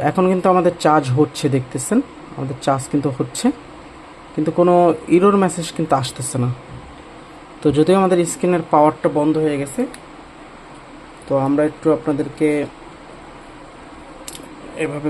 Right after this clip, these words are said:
করে দেখাচ্ছি, কিন্তু ইনশাল্লাহ আর আসবে না, ঠিক আছে। তো আমরা যদি এটা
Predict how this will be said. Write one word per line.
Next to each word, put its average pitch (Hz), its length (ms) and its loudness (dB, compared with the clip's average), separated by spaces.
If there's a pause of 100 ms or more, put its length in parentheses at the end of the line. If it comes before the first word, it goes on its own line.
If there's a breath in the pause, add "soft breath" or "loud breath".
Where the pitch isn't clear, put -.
করে 156 140 0 (120)
দেখাচ্ছি, 139 480 -6 (2750)
কিন্তু 147 200 -2 (100)
ইনশাল্লাহ 147 520 0
আর - 60 -2 (120)
আসবে 131 260 -4
না, 127 140 -2
ঠিক 233 160 -2
আছে। - 120 -14 (1160)
তো - 140 -8
আমরা 143 240 0
যদি 151 200 -4
এটা 156 180 -4